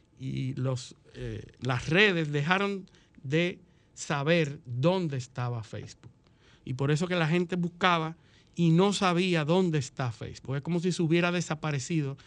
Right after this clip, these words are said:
y que todo en el, en el mundo entero, todo el mundo diga, "Bueno, desapareció Facebook, no sé dónde está Facebook", y el mundo entero dejó de saber dónde está Facebook.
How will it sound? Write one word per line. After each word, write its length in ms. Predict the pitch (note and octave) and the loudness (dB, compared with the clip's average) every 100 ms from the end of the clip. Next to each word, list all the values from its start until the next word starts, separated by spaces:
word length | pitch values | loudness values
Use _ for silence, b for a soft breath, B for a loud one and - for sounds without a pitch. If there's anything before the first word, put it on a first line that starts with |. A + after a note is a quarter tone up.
| B B B | B B B
y 140 | F3+ | -6
que 160 | E3 E3 | -2 -2
todo 420 | - F3+ G#3+ A#3+ | 0 2 4 4
en 100 | A3+ | 2
el, 260 | A3 G3+ F3 | 0 -2 -2
en 140 | D#3 E3 | 2 4
el 140 | D#3 | 4
mundo 320 | D#3+ G#3+ A3+ | 4 4 4
entero, 400 | G#3+ G#3+ G#3+ F#3+ | 2 2 2 2
todo 360 | E3 F#3 G#3 A3 | 0 2 4 4
el 60 | |
mundo 360 | G3+ G#3 G#3 F#3 | 4 0 0 2
diga, 180 | G3 F#3 | 2 2
"Bueno, 260 | E3+ G3 F3+ | 0 0 0
desapareció 580 | D#3 D3+ D#3+ D#3 D#3+ G3 | -2 -4 -2 0 0 0
Facebook, 480 | G#3 F#3 E3 F3 B B B - | 0 0 -2 -6 B B B -2
no 340 | D3 D#3+ F#3+ | 2 4 4
sé 140 | - | 2
dónde 280 | F3+ E3+ E3 | 0 0 -2
está 180 | E3 E3 | -4 -4
Facebook", 400 | - E3 D3+ D3 | -2 -2 -2 -4
y 80 | D3 | -4
el 100 | C3+ | -2
mundo 360 | C#3 F3+ G3 F#3 | 0 0 2 2
entero 380 | D#3 E3 E3 D#3 B B - | 2 2 0 -2 B B -2
dejó 380 | D3+ C3+ F3+ | 2 4 4
de 100 | F#3 | 2
saber 360 | E3 D3 D#3+ D#3+ | 0 -2 -2 0
dónde 240 | D#3+ D#3 | -2 -2
está 180 | D#3 D#3 | -4 -6
Facebook. 360 | C#3+ A#2 G#2 - | -6 -6 -8 -12